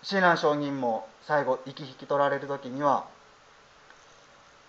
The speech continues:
法然上人が強女される時には、いろんな不思議な出来事が起こるんですよ。気づいっていうんですけど、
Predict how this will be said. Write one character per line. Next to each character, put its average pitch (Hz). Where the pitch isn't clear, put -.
法 254
然 196
上 165
人 151
が 135
強 160
女 139
さ 147
れ 139
る 139
時 139
に 117
は、 110
い 214
ろ 240
ん 254
な 220
不 175
思 170
議 175
な 156
出 127
来 139
事 120
が 113
起 131
こ 151
る 147
ん 131
で 117
す -
よ。 98
気 190
づ 185
い -
っ -
て -
い 127
う -
ん 113
で 107
す -
け 107
ど、 98